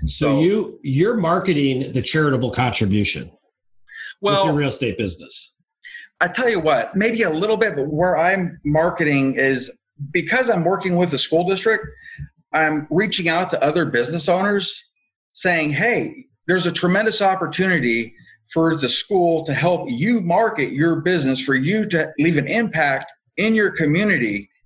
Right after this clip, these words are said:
Speaker 2: And these business owners, I just, uh, met with a, a commercial heating and cooling company with a president,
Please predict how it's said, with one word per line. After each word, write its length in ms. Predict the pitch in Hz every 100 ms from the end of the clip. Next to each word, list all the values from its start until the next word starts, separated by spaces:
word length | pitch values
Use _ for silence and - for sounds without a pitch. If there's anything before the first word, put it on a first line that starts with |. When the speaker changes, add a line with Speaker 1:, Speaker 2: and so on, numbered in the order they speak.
| -
Speaker 2:
And 340 | 165 165 156
these 140 | 160 147
business 380 | 165 196 214 156
owners, 180 | 147 143
I 60 |
just, 340 | 147 156 147 -
uh, 200 | 139 131
met 200 | 151 147
with 140 | 147 139
a, 300 | 117 123 104
a 40 | 120
commercial 400 | 147 151 151 135
heating 240 | 143 147
and 100 | 123
cooling 260 | 151 170 135
company 500 | 110 - 110 107 - _ - _ 143
with 120 | 143
a 40 | -
president, 500 | 147 151 113 110